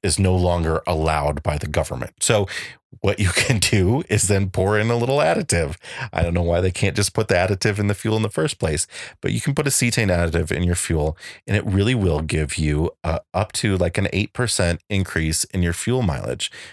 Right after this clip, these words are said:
For a six dollar bottle we put in our hundred gallon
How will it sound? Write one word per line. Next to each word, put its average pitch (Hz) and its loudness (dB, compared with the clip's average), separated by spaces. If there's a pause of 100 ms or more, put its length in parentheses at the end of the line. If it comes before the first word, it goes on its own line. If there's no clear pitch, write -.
(120)
For 85 0
a 92 -2 (220)
six - 0
dollar 90 2
bottle 82 2
we 82 2
put 82 -4 (140)
in 87 0
our 80 0
hundred 87 0
gallon 78 0